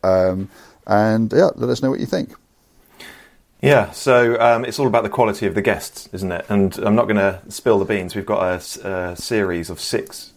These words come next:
Speaker 2: Last Blast episodes on the way, starting from Thursday and released weekly after that point. I'm not gonna tell you who all the guests are, but we can talk about the first one. Um,
Speaker 1: Yeah.
Speaker 2: and on Thursday, our Last Blast episode with Sir Chris Hoy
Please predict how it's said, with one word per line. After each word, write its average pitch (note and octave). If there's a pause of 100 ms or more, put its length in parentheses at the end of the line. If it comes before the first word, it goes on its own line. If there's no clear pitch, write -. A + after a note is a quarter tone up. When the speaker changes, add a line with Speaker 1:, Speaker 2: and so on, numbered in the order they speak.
Speaker 2:
Last F#2+
Blast F#2+
episodes F2+
on F#2+
the F#2
way, F#2
starting F#2
from F2
Thursday F2 (360)
and G2
released G#2
weekly A2+
after G2
that F#2+
point. G2 (240)
I'm A#2+
not D3+
gonna C#3
tell B2+
you A#2
who A#2
all C3
the G#2
guests G#2+
are, F#2 (160)
but -
we C3
can E3
talk F3+
about B2+
the F#2+
first C#3
one. G#2+ (500)
Um, G#2+
Speaker 1:
Yeah. C2 (500)
Speaker 2:
and A2 (100)
on A#2
Thursday, A#2
our A2+
Last A2+
Blast A2
episode G2
with F#2+
Sir -
Chris -
Hoy G#2+